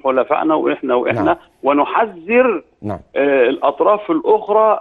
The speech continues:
Speaker 1: آه، من إن هي تنخرط في الصراع عن طريق وكلائها والوسطاء بتوعها، يعني حزب الله أو حتى الحوثيين في اليمن، آه، لأن هم برضو في خلفية المشهد،
Speaker 2: صحيح.
Speaker 1: ما ننساش إن
Speaker 2: صحيح.
Speaker 1: دول موجودين".
Speaker 2: صحيح.
Speaker 1: آه، آه، فأعتقد إنه، آه، آه،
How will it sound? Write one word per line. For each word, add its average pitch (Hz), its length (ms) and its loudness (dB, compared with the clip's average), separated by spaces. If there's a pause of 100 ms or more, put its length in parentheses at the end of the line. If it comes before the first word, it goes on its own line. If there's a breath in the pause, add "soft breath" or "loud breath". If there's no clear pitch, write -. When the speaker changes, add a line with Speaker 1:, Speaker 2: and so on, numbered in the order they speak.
Speaker 1:
آه، 139 420 4
من 151 220 0
إن 165 160 2
هي 208 220 2
تنخرط 185 540 0
في 175 80 -8
الصراع 196 320 -2
عن 180 200 0
طريق 185 400 -2
وكلائها 180 440 2
والوسطاء 170 540 0
بتوعها، 185 320 -2
يعني - 200 -6
حزب 180 200 -6
الله 196 320 0 (460)
أو 160 320 4
حتى 190 260 0
الحوثيين 190 480 -4
في 185 120 -4
اليمن، 214 320 2 (540)
آه، 135 240 2
لأن 139 280 4
هم 165 240 2
برضو 175 360 2
في - 60 -12
خلفية 160 440 -2
المشهد، 165 340 0
Speaker 2:
صحيح. 110 80 -2
Speaker 1:
ما 127 120 -4
ننساش - 260 -4
إن 110 60 0
Speaker 2:
صحيح. 117 120 -2
Speaker 1:
دول 156 140 0
موجودين". 127 480 -4 (100)
Speaker 2:
صحيح. 110 320 -4 (180)
Speaker 1:
آه، - 20 4
آه، 135 300 2
فأعتقد 220 720 -2
إنه، 185 460 2 (540)
آه، 117 40 -6
آه، 117 1500 0